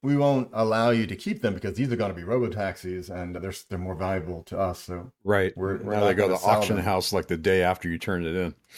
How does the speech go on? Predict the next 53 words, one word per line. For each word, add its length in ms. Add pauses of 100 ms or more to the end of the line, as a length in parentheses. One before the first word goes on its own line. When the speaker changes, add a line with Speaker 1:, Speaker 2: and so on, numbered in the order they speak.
Speaker 1:
Yeah, 320
it's 160
ridiculous. 480
So 160
why 220
not 340
give 280
the 120
option 380
of 80
the 80
person 320
that 160
owns 280
it 200 (260)
to, 240
to 140
get 220
it? 140 (380)
There 100
sh-, 220
there 140
should 200
just 160
be 100
a 60
buyback, 420 (120)
a 60
buy. 320 (100)
They're 80
s-, 160
they're 240
getting 380
them 180
and 140
they're 80
selling 340
them. 160 (380)
Why 200
not 220
sell 240
them 200
to 120
the 80
person 300
that 160
had 240
it? 120
'Cause 120
that's 160
the 80
person 320
that 220